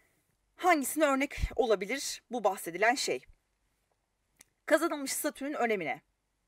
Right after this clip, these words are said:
Yani bu bir kazanılmış statü ama onun önemiyle ilgili yukarıda bir şey anlatmadı bize. Anahtar statünün belirleyiciliğine, biz bu doktorun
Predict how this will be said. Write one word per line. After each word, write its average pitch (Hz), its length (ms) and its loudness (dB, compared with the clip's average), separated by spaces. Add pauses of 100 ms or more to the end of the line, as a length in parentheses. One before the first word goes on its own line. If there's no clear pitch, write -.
(420)
Yani 285 260 6
bu 294 120 2
bir 359 100 10
kazanılmış 339 480 0
statü - 420 0
ama 294 200 4
onun 311 180 0
önemiyle 277 500 0
ilgili 208 180 -4
yukarıda 220 420 2
bir - 40 -10
şey 427 180 2
anlatmadı 170 500 -2
bize. 180 260 -4 (500)
Anahtar 339 460 6
statünün 302 500 -2
belirleyiciliğine, 202 840 2 (240)
biz 254 240 -6
bu 220 160 -6
doktorun 226 500 2